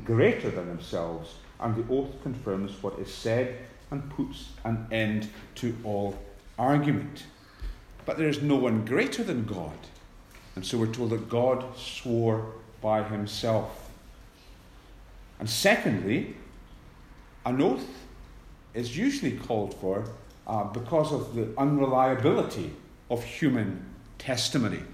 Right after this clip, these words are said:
And so when someone is called to make a solemn oath, it's a recognition that sometimes humans lie. And so we're calling them,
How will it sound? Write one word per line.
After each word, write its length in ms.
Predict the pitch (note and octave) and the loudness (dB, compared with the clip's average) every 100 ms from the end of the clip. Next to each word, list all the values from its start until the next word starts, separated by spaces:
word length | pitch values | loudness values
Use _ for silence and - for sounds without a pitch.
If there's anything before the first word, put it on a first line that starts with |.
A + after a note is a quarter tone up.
| - - - - - - | -16 -18 -16 -16 -16 -10
And 100 | A2+ | -4
so 140 | A#2 C3 | 2 2
when 160 | B2 | 2
someone 340 | A#2 D3+ C#3+ B2+ | 2 2 2 0
is 120 | A2+ | -2
called 320 | - C3+ B2+ | 0 0 2
to 80 | B2 | 0
make 180 | A2+ A#2 | -2 -2
a 60 | |
solemn 460 | - - G#2+ G2 A2 | -4 0 0 -2 0
oath, 460 | E3+ A#3+ - - - - - - - - - | 4 4 2 -6 -12 -16 -18 -18 -18 -20 -18
it's 100 | - | -6
a 60 | E3 | 0
recognition 920 | A#2+ A2+ A2+ - A2+ - G#2 F#2 F#2 - - - | 0 0 -2 -2 -2 0 -2 -4 -6 -12 -18 -6
that 220 | G#2+ A2 | -2 -2
sometimes 520 | - B2 A2+ A#2 A2+ | 0 0 0 0 0
humans 320 | C3+ B2 A#2+ A2+ | 0 2 2 2
lie. 440 | B2 C3 A#2 - - - - - - - - - - | 4 4 2 -2 -10 -16 -18 -20 -20 -20 -20 -18 -10
And 120 | F#2+ | -8
so 160 | - A2 | -2 0
we're 200 | G#2 G2+ | 2 0
calling 420 | - B2 B2+ A#2 | 2 4 4 4
them, 260 | A2 G#2+ | 2 0